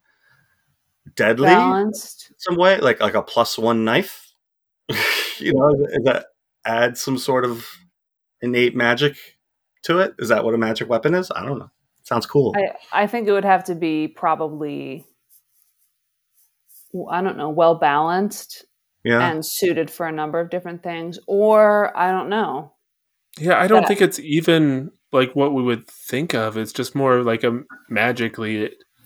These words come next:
Speaker 3: it just feels better to hold or to, to use. It just,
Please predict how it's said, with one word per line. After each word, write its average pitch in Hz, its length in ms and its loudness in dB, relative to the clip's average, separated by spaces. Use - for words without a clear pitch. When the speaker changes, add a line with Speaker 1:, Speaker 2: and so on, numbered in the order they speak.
Speaker 3:
it 120 280 0
just - 240 -4
feels 131 440 2
better 117 340 4
to 107 200 -2
hold 110 560 0
or 107 340 0
to, 104 560 -6
to - 120 -6
use. 110 580 0
It 110 100 -6
just, 110 280 -8